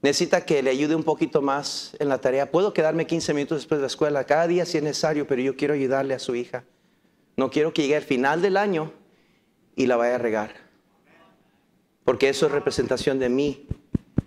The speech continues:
de lo que yo he hecho, y yo no quiero fallarle a él, a ella. Ayúdeme, por favor, porque yo sé que esta materia es difícil y no es fácil. Es más, yo batallé con esta materia.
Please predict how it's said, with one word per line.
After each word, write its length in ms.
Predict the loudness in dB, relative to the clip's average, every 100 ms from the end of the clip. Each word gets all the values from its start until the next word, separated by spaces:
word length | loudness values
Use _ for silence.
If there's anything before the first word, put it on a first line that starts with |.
| _
de 120 | 0 2
lo 140 | 2
que 140 | 0
yo 180 | 2 2
he 60 | 0
hecho, 200 | 0 0
y 60 |
yo 120 | 2 2
no 120 | 2
quiero 220 | 0 0
fallarle 500 | 0 0 0 -2 -2
a 120 | -2
él, 80 | -4 -10 _ _ _ _ _ -4
a 120 | 0
ella. 320 | 0 -2 -6 -18 _ _ _ _ -20 -20 _ -4
Ayúdeme, 480 | 0 2 2 0
por 140 | -2 0
favor, 260 | 2 2
porque 200 | 0 -2
yo 80 | 0
sé 200 | 0 0
que 140 | 0 -2
esta 200 | 0 -2
materia 360 | 0 0 0
es 80 | -2
difícil 640 | -4 -4 -4 -4 -6 -8 _ _ _ _ _ _ 0
y 100 | 2
no 120 | 2
es 100 | 2
fácil. 400 | 2 2 2 0
Es 100 | 2
más, 220 | 0 0
yo 200 | 2 2
batallé 460 | 2 2 2 2 0
con 140 | -4
esta 180 | -2 -4
materia. 460 | -4 -4 -4 -4